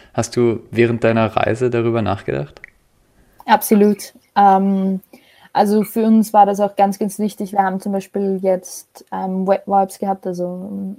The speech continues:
Speaker 2: Feuchttücher, die aber alle auf Bam-, Bambus basiert waren und, ähm, die man auch über Bord werfen kann, weil sie eben biodegradable sind.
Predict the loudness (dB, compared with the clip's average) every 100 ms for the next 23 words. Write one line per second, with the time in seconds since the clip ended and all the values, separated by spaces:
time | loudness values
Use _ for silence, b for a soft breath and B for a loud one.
0 | -4 0 0 0 -6 -4 -4 -4 -4 -2
1 | 0 0 0 0 0 -2 -4 -4 -8 -4
2 | 4 4 4 -4 _ -8 -4 -4 -4 -6
3 | -4 -4 -2 -4 -4 -4 -6 -8 _ _
4 | _ _ _ _ 2 4 4 0 -4 -4
5 | -2 -2 -2 -2 -4 -6 -8 _ _ -20
6 | -16 -6 6 8 8 6 4 4 6 6
7 | 4 4 0 2 -6 -2 0 2 4 2
8 | 2 -2 -2 0 2 2 2 2 2 2
9 | 2 -2 -4 -2 2 2 0